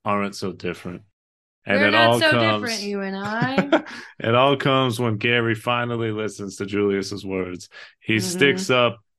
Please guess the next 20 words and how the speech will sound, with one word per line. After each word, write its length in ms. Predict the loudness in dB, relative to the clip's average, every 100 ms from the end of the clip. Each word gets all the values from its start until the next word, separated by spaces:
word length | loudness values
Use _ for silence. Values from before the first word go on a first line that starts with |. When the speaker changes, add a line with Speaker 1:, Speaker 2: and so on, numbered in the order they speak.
| _ -4
Speaker 1:
against 500 | -2 0 0 0 -2
the 140 | -2
other 240 | 0 -2 -4
white 360 | -2 -4 -4
players 540 | -6 -6 -6 -6 -10 -14 -20 _
for 160 | -4
not 300 | 0 2 0 0
doing 280 | -2 -2
their 140 | -4 -6
job. 440 | -6 -8 -8 -10 -14 -20 -20 -20 _ _ _ _ _ 0
Speaker 2:
Calls 240 | 4 4
Speaker 1:
And 80 | 4
then 0 |
Speaker 2:
him 60 | 4
Speaker 1:
he 120 | 6
Speaker 2:
out. 60 |
Speaker 1:
hits 180 | 4 2
Julius 580 | 2 4 6 4 4 0
and 120 | -4
says, 580 | -2 0 2 0 -2 -10